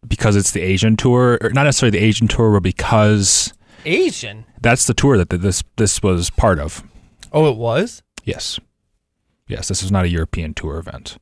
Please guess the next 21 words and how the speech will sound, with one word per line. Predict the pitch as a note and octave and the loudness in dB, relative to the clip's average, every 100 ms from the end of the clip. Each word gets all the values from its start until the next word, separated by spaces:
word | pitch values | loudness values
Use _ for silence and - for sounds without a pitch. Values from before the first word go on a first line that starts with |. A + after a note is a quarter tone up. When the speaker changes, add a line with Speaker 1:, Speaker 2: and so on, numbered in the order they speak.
| _ _ _ _ _ | _ _ _ _ _
Speaker 1:
This | - - | -16 -14
was | D2 | -14
an | - | -14
Asian | E2+ E2 E2 - | -12 -10 -12 -14
tour | - - - | -16 -16 -16
event. | - - - | -16 -16 -14
Speaker 2:
I | - | -8
thought | F#3+ | -6
the | D3+ - | -4 -4
Asian | C#3 C3 A#2+ | -6 -8 -10
tour | B2+ A#2+ | -10 -10
was | G#2+ | -12
affiliated | - C#3+ D3+ A#2+ G2+ | -10 -6 -6 -6 -10
with | F#2 | -14
the | F#2+ | -20
P | - A2+ | -18 -18
G | G2+ F#2 | -16 -16
A | |
and | F2+ F2+ | -16 -16
Euro | E2+ D#2+ | -16 -18
Tour. | - F2 - | -18 -20 -20